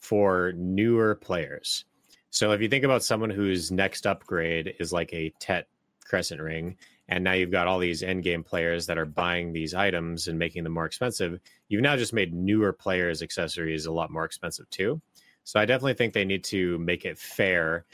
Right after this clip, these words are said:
Like, there's one thing in making an item sink, and then there's another thing in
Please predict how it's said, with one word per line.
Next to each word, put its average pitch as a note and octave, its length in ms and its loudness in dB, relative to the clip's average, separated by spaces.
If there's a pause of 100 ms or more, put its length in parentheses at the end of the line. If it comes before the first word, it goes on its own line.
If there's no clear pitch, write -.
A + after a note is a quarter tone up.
(180)
Like, F#2+ 140 0
there's G#2+ 180 4
one B2+ 160 2
thing B2 200 2
in G#2+ 100 2
making G#2 300 0
an F2 80 -2
item F#2 280 0
sink, F2+ 380 -2 (580)
and G2+ 160 0
then F#2+ 120 2
there's F#2+ 200 2
another F#2+ 300 2
thing F2+ 400 0
in F2 680 -4